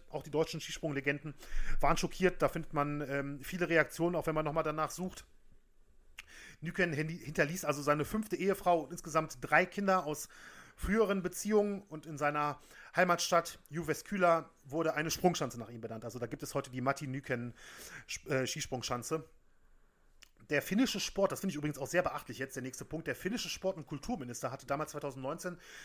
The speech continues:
sogar ein Staatsbegräbnis, ähm, für Nykänen, für Nykänen vorgeschlagen. Ich hätte mir fast denken können, bei allem, was nach seiner Karriere so passiert ist,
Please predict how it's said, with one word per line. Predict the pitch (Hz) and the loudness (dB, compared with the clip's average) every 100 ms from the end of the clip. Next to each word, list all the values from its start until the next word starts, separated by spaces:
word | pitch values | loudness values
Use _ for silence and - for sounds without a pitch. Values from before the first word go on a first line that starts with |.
| - - | -18 -16
sogar | - 160 | -6 -2
ein | 151 | -2
Staatsbegräbnis, | 147 - 240 - 139 117 110 113 - | -2 2 0 0 -8 -8 -8 -8 -8
ähm, | 131 120 117 117 - | -2 0 0 -4 -10
für | - | -4
Nykänen, | 143 151 147 143 | -2 -2 -2 -4
für | - 160 | -4 -4
Nykänen | 143 - 131 | -2 0 0
vorgeschlagen. | - 139 127 151 143 156 | 2 2 2 6 6 4
Ich | - - | -6 -4
hätte | 196 | -2
mir | 175 151 | 0 -2
fast | - 190 180 | -2 -4 -2
denken | 208 190 | -2 -2
können, | 185 180 185 - - _ | 2 2 0 -12 -20 _
bei | - | -2
allem, | 143 180 180 | 2 4 6
was | 170 - | 4 2
nach | 156 190 | 0 2
seiner | 196 170 | 4 4
Karriere | 160 170 170 | 2 0 0
so | 165 | -2
passiert | 165 - 196 196 | -4 0 0 0
ist, | 190 - | -2 -4